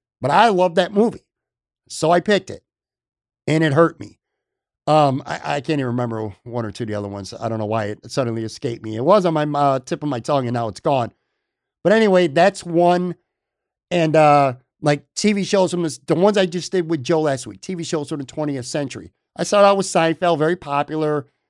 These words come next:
Then went Family Ties. That was pretty popular. But by the end, I remember I picked Welcome Back, Kotter. That's a s-, I knew that was a T V show that wasn't gonna be all that popular, but I loved it.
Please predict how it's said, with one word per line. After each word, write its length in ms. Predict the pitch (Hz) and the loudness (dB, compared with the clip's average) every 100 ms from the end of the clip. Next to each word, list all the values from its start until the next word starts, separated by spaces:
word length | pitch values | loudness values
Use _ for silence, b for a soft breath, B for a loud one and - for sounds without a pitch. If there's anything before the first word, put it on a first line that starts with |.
| - | -8
Then 160 | 156 170 | -2 0
went 180 | 160 | 0
Family 300 | - 160 156 | 0 -2 0
Ties. 420 | 156 151 143 143 143 | -4 -2 0 0 -2
That 100 | 156 | -6
was 100 | 135 | -8
pretty 220 | - 139 | -10 -8
popular. 600 | 127 127 113 120 113 110 _ _ _ _ _ | -4 -6 -6 -8 -8 -10 _ _ _ _ _
But 120 | 151 | -8
by 160 | 208 226 | -2 -2
the 180 | 214 190 | 0 2
end, 280 | 202 233 196 _ _ _ - | 2 0 -6 _ _ _ -2
I 80 | 175 | 0
remember 300 | 226 240 120 | 2 2 0
I 100 | 131 | -2
picked 340 | 127 151 - - | -2 -4 -4 -16
Welcome 420 | 147 139 147 160 | -6 -2 0 0
Back, 180 | 151 160 | 0 -2
Kotter. 440 | - 185 240 98 90 | -2 -2 -2 -4 -4
That's 360 | 113 143 - - | -4 -4 -10 -10
a 40 | |
s-, 200 | 127 - 143 - | -10 -8 -12 -8
I 160 | 123 151 | -4 -2
knew 300 | 156 190 277 | 0 0 2
that 160 | 185 | 2
was 180 | 175 147 | 0 -2
a 240 | 165 143 - | -4 -6 -12
T 140 | - 196 | -10 -8
V 160 | 190 | -8
show 280 | 175 170 160 | -6 -2 0
that 220 | 175 160 | 0 -2
wasn't 260 | 131 156 147 | -2 -2 0
gonna 100 | 160 | -2
be 100 | 156 | 0
all 160 | 147 165 | 0 0
that 180 | 143 | -2
popular, 380 | - 151 - - _ _ _ _ | -2 -2 -4 -12 _ _ _ _
but 100 | 131 | -4
I 180 | 147 190 | 2 4
loved 400 | 180 190 233 175 | 4 4 2 2
it. 160 | 113 | -8